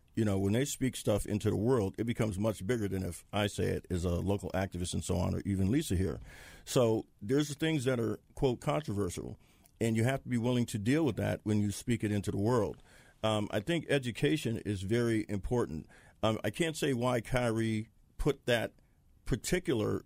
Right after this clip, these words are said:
or pointed to that particular one. He obviously wanted people to see it based upon his perspective. So, um, I haven't had a chance to see the whole thing other than, like, an outline of it, and I don't like to speak on things and make details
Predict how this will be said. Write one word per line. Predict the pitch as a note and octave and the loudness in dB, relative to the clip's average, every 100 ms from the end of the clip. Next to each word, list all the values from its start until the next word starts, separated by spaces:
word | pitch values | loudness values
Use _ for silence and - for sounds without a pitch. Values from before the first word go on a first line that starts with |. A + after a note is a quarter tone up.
| - | -2
or | A2+ | 0
pointed | - D3 B2 | 2 0 0
to | G#2+ | -2
that | A#2 G#2 | -2 -2
particular | G#2+ - B2 A2+ G#2 | -4 -2 -2 0 0
one. | G#2 B2 A#2+ G2+ | 2 2 2 0
He | B2+ B2 | 0 0
obviously | F#2+ C3 B2+ B2 | 0 -2 -2 -4
wanted | A2+ A2 G#2+ | -2 -2 -2
people | A#2+ A2+ G#2 | -4 -2 -6
to | G2+ | -6
see | - F3 | -2 0
it | D3 - | 0 2
based | A#2+ - | 0 0
upon | G#2 A2+ A2 - - - - | -2 -2 -2 -8 -20 -20 2
his | D3+ C#3+ - | 4 4 2
perspective. | - G#2+ - - D#3+ - - - - _ _ _ _ - - - | 0 -2 -2 -2 -2 -4 -10 -10 -18 _ _ _ _ -20 -18 0
So, | - A#2 A2 - - - | 4 4 2 -4 -6 -2
um, | A2+ A2+ | 0 0
I | A#2 | 0
haven't | A#2+ D3+ D#3 | 0 2 0
had | |
a | C#3 | 0
chance | - D3 | 0 -2
to | - | -2
see | A#2+ C3+ | -4 -2
the | A2 | -2
whole | A2 C#3 C3 | 0 0 0
thing | C3+ C3 C#3 | 0 -2 -2
other | - A2+ | -2 0
than, | A2+ | 0
like, | A2+ A2 | 0 -2
an | G#2+ | -2
outline | A2 A#2+ A2+ B2 | 0 0 0 0
of | B2+ B2+ | 0 -2
it, | A#2+ | -2
and | G2+ | -2
I | G#2+ | 0
don't | B2 | 0
like | A#2 A#2+ | -2 -4
to | G2 | -6
speak | - B2+ B2+ | -4 -2 0
on | A#2+ | -2
things | B2+ A#2 | -2 -2
and | A2 | 0
make | A2+ F#2+ | -2 -2
details | E3 G#3 - A1+ G#1 - | -4 -2 -2 -2 -6 -10